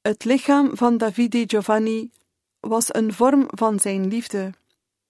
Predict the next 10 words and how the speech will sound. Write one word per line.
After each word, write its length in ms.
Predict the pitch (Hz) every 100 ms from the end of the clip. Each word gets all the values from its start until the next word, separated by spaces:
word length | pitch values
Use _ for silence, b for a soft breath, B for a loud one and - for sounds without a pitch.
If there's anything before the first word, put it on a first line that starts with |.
| _ _ _ _ _ _ _ _
Het 300 | 226 - -
toonde 340 | 262 294 285
de 120 | 240
bijzondere 560 | 220 220 220 262 269 262
manier 680 | 208 202 208 240 294 - - _ _
waarop 360 | 208 220 233 -
alleen 600 | 208 202 226 277 294 294
hij 400 | 175 208 220 233
kan 240 | - 247 214
liefhebben. 720 | 196 - 196 185 190 190